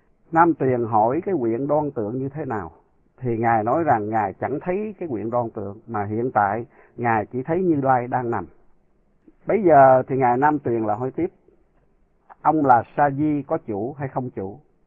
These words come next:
Cái câu này có nghĩa là, à, ông là một người thọ giới Sa Di, nhưng mà có bổn sư hay không? Ừ, có chủ hay không có chủ?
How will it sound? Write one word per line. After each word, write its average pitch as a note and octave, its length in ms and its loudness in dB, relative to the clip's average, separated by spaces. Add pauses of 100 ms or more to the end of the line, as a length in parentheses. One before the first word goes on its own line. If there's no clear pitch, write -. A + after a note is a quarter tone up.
(540)
Cái D#3+ 80 -8
câu D3 220 2
này A2+ 300 0
có C#3+ 100 -4
nghĩa B2+ 260 -2
là, G#2+ 400 -2 (960)
à, G#2+ 360 -6
ông B2+ 180 -4
là A2 140 -2
một G#2 240 -8
người G#2+ 280 -8
thọ G2+ 220 -6
giới B2+ 300 -8
Sa C3 80 -8
Di, C#3+ 380 -4 (280)
nhưng B2+ 180 -6
mà A2+ 80 -6
có B2+ 140 -6
bổn A#2 180 -6 (180)
sư C3+ 160 -4
hay B2+ 140 -6
không? B2+ 220 -2 (800)
Ừ, A2+ 240 -8
có C3 220 -8
chủ G#2+ 200 -10
hay C3 140 -10
không A#2+ 180 -12
có C3 120 -12
chủ? G#2 300 -12